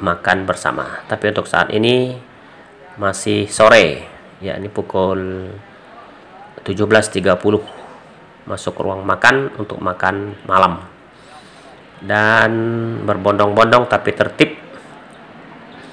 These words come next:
kita saksikan pembauran antara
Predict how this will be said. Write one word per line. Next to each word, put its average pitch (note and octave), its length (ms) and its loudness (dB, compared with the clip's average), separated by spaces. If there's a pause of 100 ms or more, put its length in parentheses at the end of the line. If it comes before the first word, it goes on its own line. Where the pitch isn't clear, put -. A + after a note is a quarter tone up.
(240)
kita - 160 -2
saksikan B2 800 0 (320)
pembauran G2 560 2
antara F#2 720 0